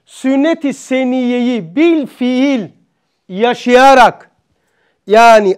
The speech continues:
anda bil fiil sünnet-i şi-, seniye yaşayarak kadere iman libasını ruhuna,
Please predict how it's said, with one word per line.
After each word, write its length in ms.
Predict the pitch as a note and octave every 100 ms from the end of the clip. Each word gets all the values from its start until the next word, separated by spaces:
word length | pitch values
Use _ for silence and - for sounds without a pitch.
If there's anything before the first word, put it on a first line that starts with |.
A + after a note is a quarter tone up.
| -
anda 680 | A3+ A3 G3+ B3+ C#4+ C#4+ _ _ _ _ _ _ -
bil 180 | D#4 C#4
fiil 340 | - B3 G#3
sünnet-i 460 | - A#3 C#4 C4+ G#3+
şi-, 280 | - A3+
seniye 340 | - A#3 A#3+ B3
yaşayarak 680 | A#3 G#3 A#3+ B3 A3+ F3+ _ _ _ _ _
kadere 680 | - A#3+ B3+ C4+ C#4 D4 -
iman 520 | A#3+ B3+ C#4+ C#4 A3
libasını 1080 | A#3 F#3 A#3 A3+ A3+ A#3+ A#3 C4+ D#4 D4+ - _ _ _ _ _ _ _
ruhuna, 960 | F#3 A#3+ B3+ A3 C4+ C4+ C4+ A3+ E3